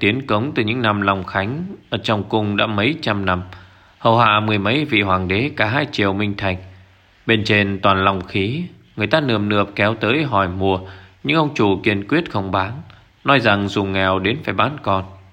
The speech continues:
cũng không bán báu vật này. Khoảng năm một nghìn chín trăm năm mươi sáu, các ngành nghề ở Bắc Kinh bắt đầu thực hiện công tư hợp doanh. Giới cổ vật cũng không nằm ngoài vòng xoáy đó. Minh Nhãn Mai Hòa cầm cân này mực trong lĩnh vực giám định cổ vật,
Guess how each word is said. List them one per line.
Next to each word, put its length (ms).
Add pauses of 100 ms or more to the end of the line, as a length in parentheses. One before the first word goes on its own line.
(160)
cũng 300
không 280
bán 400
báu 140
vật 320
này. 200 (1300)
Khoảng 200
năm 180
một 60
nghìn 260
chín 200
trăm 200
năm 140
mươi 80
sáu, 420
các 120
ngành 220
nghề 200
ở 60
Bắc 260
Kinh 280
bắt 140
đầu 140
thực 220
hiện 280
công 240
tư 200
hợp 180
doanh. 200 (580)
Giới 400
cổ 120
vật 260
cũng 120
không 220
nằm 200
ngoài 240
vòng 240
xoáy 240
đó. 320 (420)
Minh 180
Nhãn 240
Mai 200
Hòa 440
cầm 160
cân 260
này 180
mực 340
trong 220
lĩnh 220
vực 180
giám 260
định 280
cổ 140
vật, 220